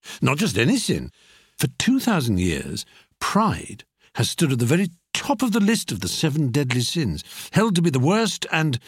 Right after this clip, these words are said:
most dangerous of them all. Christian apologist C S Lewis claimed that next to pride, quotes,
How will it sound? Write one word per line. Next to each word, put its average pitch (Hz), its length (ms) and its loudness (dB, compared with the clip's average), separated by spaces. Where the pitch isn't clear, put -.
most 147 460 2
dangerous 202 500 4
of 185 140 2
them 170 100 4
all. 180 380 -2
Christian 170 420 2
apologist 117 580 0
C 143 260 0
S 104 180 -2
Lewis 120 600 0
claimed 135 380 2
that 92 120 2
next 110 360 0
to - 80 -4
pride, - 680 -2
quotes, - 540 -2